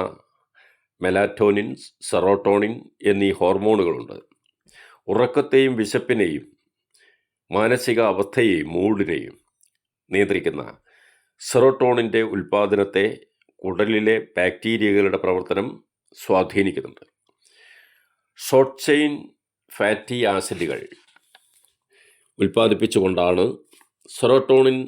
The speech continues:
മസ്തിഷ്കത്ത-, മസ്-, മസ്തിഷ്ക പ്രവർത്തനവുമായി ബന്ധപ്പെടുന്നത്. പീനിയൽ ഗ്ലാൻഡ് സെറോട്ടോണിനെ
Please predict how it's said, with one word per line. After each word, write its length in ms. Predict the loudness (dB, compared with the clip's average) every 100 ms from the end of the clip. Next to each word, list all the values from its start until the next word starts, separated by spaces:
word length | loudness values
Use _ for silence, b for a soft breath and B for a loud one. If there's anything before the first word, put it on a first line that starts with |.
| -4
മസ്തിഷ്കത്ത-, 920 | -2 -2 -4 -6 -2 -2 -2 0 0 0
മസ്-, 280 | -4 -4 -4
മസ്തിഷ്ക 380 | -4 -4 -4 -4
പ്രവർത്തനവുമായി 800 | 0 0 2 2 2 0 -2 -6 -14 _ b b b b b b -2
ബന്ധപ്പെടുന്നത്. 680 | -2 0 -4 -4 -6 -12 -14 -18 _ _ _ _ b b b b -2
പീനിയൽ 380 | 2 4 4 4
ഗ്ലാൻഡ് 540 | 4 4 4 0 -4 -4 -10 _ _ -12
സെറോട്ടോണിനെ 840 | -2 2 2 2 0 2 2